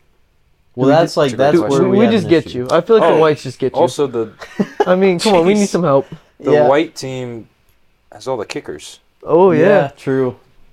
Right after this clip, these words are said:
Speaker 3: They, uh,
Speaker 1: True.
Speaker 4: What, you think,
Speaker 2: And
Speaker 4: you think
Speaker 2: punters.
Speaker 4: black team needs to go for one, an extra point? Like, they'll go for
Speaker 2: What
Speaker 4: two.
Speaker 2: do we do if they stop 'em
Speaker 3: Like,
Speaker 2: on fourth down? They
Speaker 3: yeah,
Speaker 2: just have to
Speaker 3: what
Speaker 2: go
Speaker 3: if it's
Speaker 2: for
Speaker 3: a
Speaker 2: it?
Speaker 3: game-winning field goal or something? We have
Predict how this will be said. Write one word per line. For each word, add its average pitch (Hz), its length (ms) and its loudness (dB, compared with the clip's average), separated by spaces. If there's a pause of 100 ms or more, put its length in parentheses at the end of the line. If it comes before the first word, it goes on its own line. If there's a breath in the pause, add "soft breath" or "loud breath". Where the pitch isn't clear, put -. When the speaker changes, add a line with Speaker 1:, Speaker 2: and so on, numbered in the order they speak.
(400)
Speaker 3:
They, 113 240 2
uh, 107 220 0
Speaker 1:
True. 104 120 -4
Speaker 4:
What, 101 160 -8
you 143 120 -12
think, 156 220 -8 (360)
Speaker 2:
And 165 60 0
Speaker 4:
you 190 60 4
think 196 80 -2
Speaker 2:
punters. 196 400 0
Speaker 4:
black 127 200 -2
team 135 120 -16
needs 120 180 -14
to 123 80 -18
go 120 200 -6 (200)
for 117 160 -16
one, 101 260 -14
an 120 80 -8
extra 110 240 -10
point? 110 320 -16 (200)
Like, 104 180 -10 (240)
they'll 120 240 -10
go 127 120 -12
for - 120 -18
Speaker 2:
What 151 60 -6
Speaker 4:
two. 165 60 4
Speaker 2:
do 185 80 6
we 196 100 4
do 196 140 4
if 185 100 0
they 190 120 4
stop 185 300 0
'em 180 80 -2
Speaker 3:
Like, 175 120 0
Speaker 2:
on 170 60 -4
fourth 180 200 0
down? 190 220 0
They 147 60 0
Speaker 3:
yeah, 131 40 0
Speaker 2:
just - 100 -2
have 156 100 -2
to 101 60 -6
Speaker 3:
what 123 60 -2
Speaker 2:
go 135 100 4
Speaker 3:
if 165 60 0
it's - 80 -6
Speaker 2:
for 185 100 4
Speaker 3:
a - 20 4
Speaker 2:
it? - 40 -6
Speaker 3:
game-winning 127 360 -12
field 147 260 -6
goal 101 140 -6
or 90 80 -10
something? 92 300 -20
We 107 120 -8
have 101 200 -8